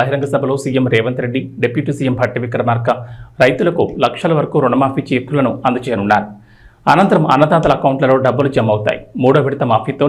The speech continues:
నలభై రెండు లక్షల మంది రైతులు రుణ విముక్తులవుతారని మంత్రి తుమ్మల వెల్లడించారు. మొత్తం ముప్పై ఒక్క వేల కోట్ల రుణమాఫీ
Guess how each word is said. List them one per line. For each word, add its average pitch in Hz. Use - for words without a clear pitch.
నలభై 117
రెండు 127
లక్షల 127
మంది 120
రైతులు 117
రుణ 127
విముక్తులవుతారని 123
మంత్రి 127
తుమ్మల 120
వెల్లడించారు. 104
మొత్తం 202
ముప్పై 160
ఒక్క 160
వేల 185
కోట్ల 135
రుణమాఫీ 127